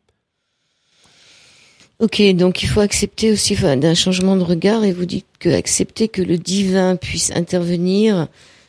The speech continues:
c'est un peu ce qui se passe, la grâce, on se demande d'où elle vient, elle est sûrement divine. Donc, euh, accepter que le divin puisse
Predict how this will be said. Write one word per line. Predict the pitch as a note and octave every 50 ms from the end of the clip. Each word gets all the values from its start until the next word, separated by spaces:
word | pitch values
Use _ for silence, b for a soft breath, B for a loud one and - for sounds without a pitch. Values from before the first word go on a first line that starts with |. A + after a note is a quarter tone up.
| b b
c'est | - - - G#2
un | G#2 A2+
peu | - C#3+
ce | - -
qui | - D#3
se | - -
passe, | - G3 F#3+ F3+ - -
la | A#2+ A2+
grâce, | A2+ C3+ D3+ D3+ D3 -
on | C#3 C#3
se | - -
demande | A2+ A#2 C3 C3+ C3+ C3+
d'où | C3 C#3
elle | C#3 B2+
vient, | B2+ C3 C#3+ D#3 D3+ C#3+ C3+
elle | A#2 - -
est | G2+ A2+
sûrement | - - - A#2+ B2+ B2+ C3+
divine. | C3 C3+ D3 D3 E3+ G3 A3 A3 G3 E3 D3+ - B B B B B B B B B B B _ _
Donc, | D#3 D#3+ E3+ E3 E3+ E3 - F3
euh, | E3+ D#3 D3+ A#2+ -
accepter | D3+ D#3+ - - F3+ D#3+ - - G3
que | F#3 - F#3
le | E3 E3+ D#3
divin | D#3+ E3+ E3+ F#3 F#3+ F3+
puisse | - E3 E3 - D#3+